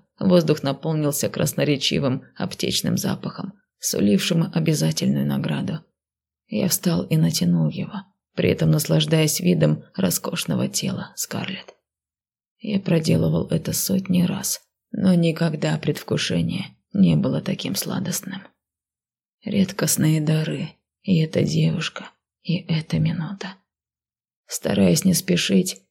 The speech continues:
я улёгся поверх неё. "Ты такая красивая", прошептал я. Но даже мне самому эти слова показались далёкими от того, что я чувствовал на самом деле.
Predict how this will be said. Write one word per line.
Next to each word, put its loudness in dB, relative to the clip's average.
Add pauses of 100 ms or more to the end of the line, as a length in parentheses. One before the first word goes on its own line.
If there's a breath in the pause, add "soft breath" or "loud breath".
я 2
улёгся 0
поверх 0
неё. 0 (840)
"Ты -6
такая -10
красивая", -8 (640)
прошептал -4
я. -6 (460)
Но 2
даже 6
мне 4
самому 2
эти -2
слова -2
показались 0
далёкими 2
от -2
того, -2 (220)
что -2
я 4
чувствовал -2
на 0
самом 0
деле. -4